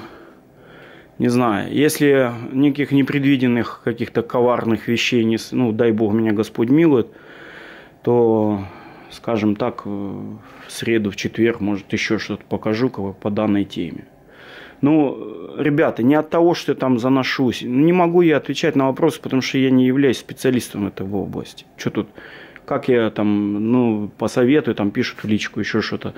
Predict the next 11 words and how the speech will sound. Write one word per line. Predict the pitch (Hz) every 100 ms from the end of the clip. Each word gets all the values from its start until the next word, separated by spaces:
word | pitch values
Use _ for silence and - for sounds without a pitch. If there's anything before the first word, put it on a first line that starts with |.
| - - - -
Никого | 127 151 156
я |
не | 127
могу | 117 107 107
научить, | 101 98 - 98
честно. | - 101 - 92 101
Вот, | 110 107 - - _ -
вот | 123 120
то, | 160
что | 156 -
видите, | 165 185 156 - 101 90